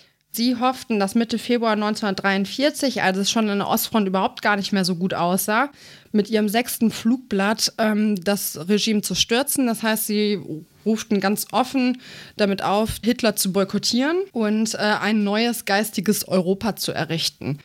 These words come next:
Ähm, leider passierte bei der Verteilung ihres sechsten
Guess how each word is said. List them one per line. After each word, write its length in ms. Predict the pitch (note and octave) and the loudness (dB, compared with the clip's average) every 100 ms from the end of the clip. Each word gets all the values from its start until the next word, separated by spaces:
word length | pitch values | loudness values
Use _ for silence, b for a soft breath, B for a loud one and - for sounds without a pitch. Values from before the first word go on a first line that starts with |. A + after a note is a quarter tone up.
| b b b b b _ | b b b b b _
Ähm, 340 | - F#3+ F#3 F#3+ | -2 0 2 2
leider 600 | G3 G3+ G3+ G#3+ A3+ A3+ - - | 2 2 2 2 0 -2 -6 -2
passierte 560 | G#3+ G3+ A3+ A3 A3 | 0 2 0 2 0
bei 180 | F#3+ G3 | 0 0
der 120 | F3+ | 0
Verteilung 480 | F#3+ F#3+ G3+ G3+ G3 | -2 -2 0 2 0
ihres 260 | F3+ F3+ F3+ | 0 -2 -2
sechsten 600 | F#3+ - - F3+ E3+ | -2 -4 -6 -2 0